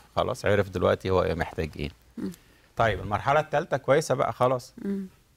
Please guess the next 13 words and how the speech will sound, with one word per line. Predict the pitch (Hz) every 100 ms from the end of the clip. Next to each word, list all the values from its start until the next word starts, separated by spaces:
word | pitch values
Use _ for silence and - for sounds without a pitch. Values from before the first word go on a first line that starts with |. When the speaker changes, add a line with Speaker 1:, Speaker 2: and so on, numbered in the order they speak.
| _ 101
Speaker 1:
أن | 95
القائد | 87 - 123 110 101
يعرف، | 120 120 101 123 -
Speaker 2:
خلاص | - 220 233
ابتدى | 247 320 233 214
بقى. | 226 131
Speaker 1:
ابتدى | 120
يعرف | 117 120 123 147 - 101
Speaker 2:
آه. |
Speaker 1:
وابتدى | 95 127 117
ينمو | 107 113 123 131 156 143
وابتدى | 101 - 117 117
يفهم | 104 127 - 131 151